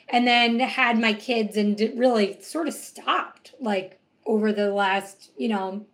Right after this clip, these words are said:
couple years, and then got back into it because it's really, like, my heart. I always say, like, so much of my life has happened in running sneakers,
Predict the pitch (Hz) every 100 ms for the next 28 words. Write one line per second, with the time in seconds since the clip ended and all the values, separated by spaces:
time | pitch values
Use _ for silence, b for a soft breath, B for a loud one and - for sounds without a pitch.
0 | _ - 233 208 190 190 190 208 208 B
1 | B B B B - 240 226 233 233 233
2 | 240 214 - - _ _ _ _ _ _
3 | _ 262 254 277 233 220 254 247 247 220
4 | 220 220 202 208 208 247 233 208 202 196
5 | 190 - 254 226 240 - B B B B
6 | B _ _ 302 302 294 302 311 277 -
7 | - 269 302 320 330 269 226 202 202 208
8 | 302 - 247 - - 202 220 254 254 247
9 | - - 226 220 196 190 196 233 262 -
10 | 302 320 330 349 -